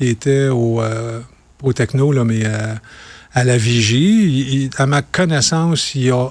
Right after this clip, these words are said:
il a enquêté un peu, là, mais c'est loin dans ma mémoire. Après ça, il était chef d'équipe. Après ça, il a nommé. Il a fait une bonne job au niveau de la cyber,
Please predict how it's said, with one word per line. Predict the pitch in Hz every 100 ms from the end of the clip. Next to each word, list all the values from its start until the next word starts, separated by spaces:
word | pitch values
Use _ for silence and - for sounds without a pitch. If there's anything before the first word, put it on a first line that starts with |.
| 135
il |
a | 131
enquêté | 131 147 131 156
un | 147 127
peu, | - 135 165
là, | 156
mais | 127 120
c'est | - 120
loin | 127 143
dans | 131
ma | 120
mémoire. | 117 117 131
Après | 123
ça, | -
il | 127
était | 120 120
chef | 139 117
d'équipe. | 113 - 131 120
Après | 123 117
ça, | 151
il | 135
a |
nommé. | 120 117 110 151
Il | 165
a |
fait | - 208
une | 196 165
bonne | 151 151 147
job | 185 165
au | 139
niveau | 127 120 156 170 170 - - - -
de |
la | 127 120
cyber, | - 143 123 123 143 214